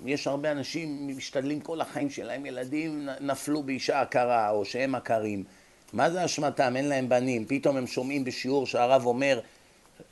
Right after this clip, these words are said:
שהם חשובים כמת. אחד שהוא עני, מסכן, הורג את עצמו, מנסה לעשות כסף, נשאר עני כל החיים. אומרים, "אתה חשוב כמת", גם מצורע.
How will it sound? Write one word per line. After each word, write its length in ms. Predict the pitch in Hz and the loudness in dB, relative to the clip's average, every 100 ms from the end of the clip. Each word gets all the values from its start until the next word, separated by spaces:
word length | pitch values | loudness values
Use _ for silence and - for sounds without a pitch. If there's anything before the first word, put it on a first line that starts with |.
| 110 | -10
שהם 360 | - 127 123 120 | -2 2 4 2
חשובים 560 | - 123 135 123 143 | -2 -2 0 2 2
כמת. 500 | 127 135 120 107 - - _ _ _ - | 0 -2 -2 -2 -6 -14 _ _ _ -10
אחד 280 | - 156 156 | -2 0 0
שהוא 220 | - 139 | 0 2
עני, 240 | 131 143 | 2 2
מסכן, 500 | 131 117 - - 113 | 0 -2 -4 -4 -2
הורג 240 | 110 120 139 | 0 0 0
את 60 | - | 0
עצמו, 340 | 127 - 123 | -4 -2 -4
מנסה 380 | 110 113 113 - | -4 -4 -4 -2
לעשות 340 | 131 117 123 - | -2 -2 -6 -6
כסף, 400 | 147 147 175 180 | -6 -4 -4 -4
נשאר 380 | 139 131 156 147 | -6 -4 0 4
עני 240 | 143 151 143 | 2 2 -2
כל 160 | 147 | 0
החיים. 440 | 131 117 113 120 127 | 0 -2 -6 -6 -6
אומרים, 320 | 127 147 156 | -6 -6 -6
"אתה 160 | 135 135 | -6 -6
חשוב 400 | - 147 185 - | -6 -6 -6 -6
כמת", 340 | 156 151 143 - | -8 -6 -6 -2
גם 220 | 127 170 | 0 0
מצורע. 500 | 180 - 185 165 175 | -2 0 2 4 2